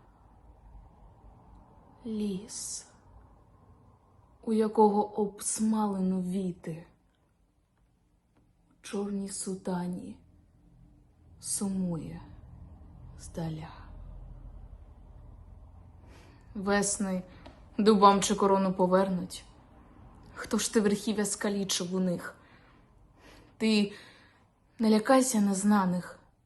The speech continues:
що вмерли. Бійся у тих, що дивились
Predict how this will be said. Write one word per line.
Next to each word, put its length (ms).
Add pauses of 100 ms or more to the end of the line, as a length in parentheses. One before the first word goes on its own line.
(160)
що 280
вмерли. 640 (1400)
Бійся 440
у 100
тих, 460 (520)
що 320
дивились 800